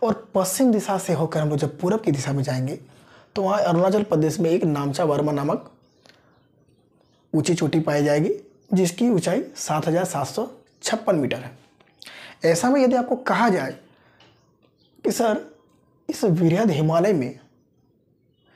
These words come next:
सबसे ऊंची चोटी क्या है?" तो क्या बोलिएगा आप?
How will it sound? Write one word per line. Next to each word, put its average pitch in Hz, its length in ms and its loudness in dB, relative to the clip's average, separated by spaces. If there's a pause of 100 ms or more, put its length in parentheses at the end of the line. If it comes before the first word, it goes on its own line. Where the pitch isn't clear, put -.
(260)
सबसे 262 280 2
ऊंची 285 160 4
चोटी 202 200 2
क्या - 160 -6
है?" - 120 -12 (1160)
तो 214 80 -2
क्या 220 120 6
बोलिएगा 127 360 -4
आप? - 180 -18